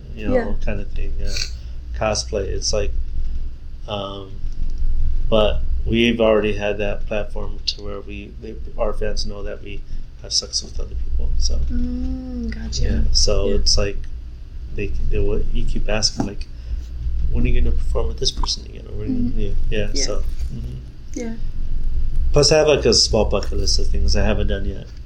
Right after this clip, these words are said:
Speaker 2: Oh, gotcha.
Speaker 1: So I just did my first pregnant one.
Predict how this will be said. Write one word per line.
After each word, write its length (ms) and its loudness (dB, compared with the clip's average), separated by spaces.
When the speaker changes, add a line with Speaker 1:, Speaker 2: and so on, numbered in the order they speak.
Speaker 2:
Oh, 120 0
gotcha. 640 -2
Speaker 1:
So 140 0
I 200 0
just 200 -6
did 160 -2
my 100 -4
first 300 -10
pregnant 360 -6
one. 140 -6